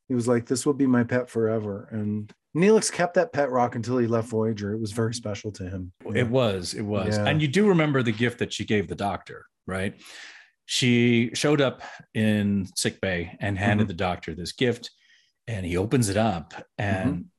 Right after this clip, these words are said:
Speaker 2: it's a painting that Seven of Nine made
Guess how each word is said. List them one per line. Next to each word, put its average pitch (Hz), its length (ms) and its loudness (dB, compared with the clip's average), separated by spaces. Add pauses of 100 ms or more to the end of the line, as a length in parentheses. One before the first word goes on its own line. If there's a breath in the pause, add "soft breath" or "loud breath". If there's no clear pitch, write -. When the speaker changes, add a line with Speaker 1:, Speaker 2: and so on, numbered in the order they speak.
(840)
Speaker 2:
it's 131 200 0
a 120 40 2
painting 160 540 -2 (540)
that - 120 -6
Seven 120 300 2
of 110 80 2
Nine 104 300 2
made 90 360 -6